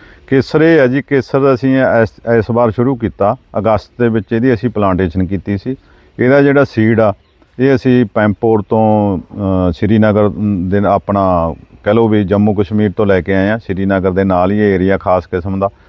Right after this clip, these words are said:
ਉੱਥੋਂ ਸੀਡ ਲਿਆ ਕੇ ਫਿਰ ਇੱਥੇ ਜੋ ਮੈਂ, ਅਸੀਂ ਟ੍ਰੇਨਿੰਗ ਕੀਤੀ ਸੀ, ਉਸ ਮੁਤਾਬਕ ਸਾਰਾ ਇਹਨੂੰ ਅਸੀਂ ਇੱਥੇ ਆਪਣਾ ਪੰਦਰਾਂ ਬਾਈ ਪੰਦਰਾਂ ਦੇ ਰੂਮ ਦੇ ਵਿੱਚ ਲੈਬ ਬਣਾ ਕੇ ਉਹਦੇ ਵਿੱਚ ਲਾਇਆ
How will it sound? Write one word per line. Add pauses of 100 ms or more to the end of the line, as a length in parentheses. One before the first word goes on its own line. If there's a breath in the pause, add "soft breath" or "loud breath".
(280 soft breath)
ਉੱਥੋਂ
ਸੀਡ
ਲਿਆ
ਕੇ
ਫਿਰ
ਇੱਥੇ
ਜੋ
ਮੈਂ, (160)
ਅਸੀਂ
ਟ੍ਰੇਨਿੰਗ
ਕੀਤੀ
ਸੀ,
ਉਸ
ਮੁਤਾਬਕ
ਸਾਰਾ (440 soft breath)
ਇਹਨੂੰ
ਅਸੀਂ (380 soft breath)
ਇੱਥੇ
ਆਪਣਾ
ਪੰਦਰਾਂ
ਬਾਈ
ਪੰਦਰਾਂ
ਦੇ
ਰੂਮ
ਦੇ
ਵਿੱਚ (360 soft breath)
ਲੈਬ
ਬਣਾ
ਕੇ
ਉਹਦੇ
ਵਿੱਚ
ਲਾਇਆ